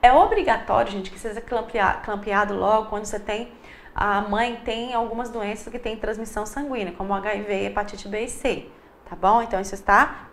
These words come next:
errado, falso, falso. Letra C. Na dequitação ou delivramento, deve-se realizar compressão uterina para diminuir a perda sanguínea, que é superior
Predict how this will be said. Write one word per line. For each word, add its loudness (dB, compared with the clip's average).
errado, 2
falso, -2
falso. 0
Letra 6
C. -2
Na 8
dequitação 4
ou 2
delivramento, 2
deve-se 4
realizar 2
compressão -2
uterina -2
para 10
diminuir 4
a 8
perda 2
sanguínea, 0
que 2
é 10
superior 4